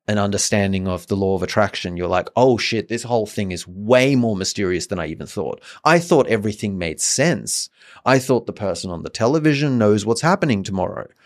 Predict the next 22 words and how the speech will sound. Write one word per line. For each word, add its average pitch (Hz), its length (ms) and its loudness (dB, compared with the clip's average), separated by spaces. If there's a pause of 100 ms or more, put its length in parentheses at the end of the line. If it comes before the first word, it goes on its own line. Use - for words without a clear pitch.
(280)
I 135 180 4
thought 117 400 2
there's, 104 260 0
that 110 200 -2
everything 135 420 2
has 127 160 0
already 127 260 2
been, 127 360 0 (200)
everything's 226 320 2
already 220 180 2
been 208 160 0
discovered. 165 640 2 (240)
Everything's 202 320 0
already 190 200 2
been 180 120 0
predicted. 123 640 0
We've 165 200 -4
already 185 200 -2
figured 180 360 0
it 165 120 -2
all 160 180 4
out." 131 360 2